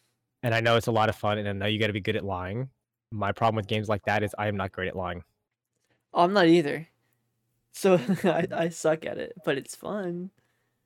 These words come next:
Speaker 1: <laughs> And it's funny just to see people try to lie, and you're just like, "Nope, nope, nope."
Speaker 2: And you can, like, t-, a lot of people have a tell if they're lying,
Speaker 1: Mm-hmm.
Speaker 2: right? So it's like, no. I think I know what I'm gonna get myself for Christmas, though.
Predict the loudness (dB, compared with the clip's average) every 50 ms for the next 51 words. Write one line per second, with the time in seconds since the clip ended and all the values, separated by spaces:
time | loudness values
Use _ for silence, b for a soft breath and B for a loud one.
0 | _ _ _ -12 -12 -12 -12 _ _ _ _ B B B B 2 2 2 2 2
1 | 2 2 4 6 4 4 2 0 -2 -2 -6 -8 -4 -4 -4 -4 -4 -6 -10 -10
2 | -14 -10 -6 -4 -2 -2 -2 -2 -4 -2 -4 -4 -6 -8 -10 -12 -10 -12 -10 -8
3 | -6 -4 -4 -4 -6 _ -6 -6 -6 -6 -6 -6 -6 -6 -6 -8 -10 -14 _ _
4 | _ _ _ _ _ _ _ _ -2 0 0 2 2 2 2 2 2 2 -2 -8
5 | -16 -16 -16 -18 -18 _ _ -6 -4 0 4 4 4 4 2 2 0 0 0 0
6 | -2 -4 -6 -8 -2 2 2 2 2 0 -6 -10 _ -10 -10 -4 -2 -2 -2 -2
7 | -4 -8 -4 -2 -2 0 0 0 0 2 2 2 2 0 -4 _ _ _ _ _
8 | _ _ _ _ _ _ _ _ _ _ _ _ _ _ _ _ _ _ _ -16
9 | -4 0 2 2 2 2 2 2 2 0 -4 -10 _ _ _ _ _ _ _ _
10 | _ _ _ _ _ _ _ _ _ _ _ _ _ _ _ _ _ _ _ _
11 | _ _ _ _ _ _ _ _ _ _ _ -14 -12 -12 -14 -14 _ _ _ _
12 | _ _ _ _ _ b b b b 4 4 6 6 6 6 6 6 6 8 8
13 | 8 8 6 6 6 6 6 4 2 2 2 0 0 0 -2 -2 -2 -2 -2 -2
14 | -4 -4 -4 -2 -2 -2 -4 -4 -6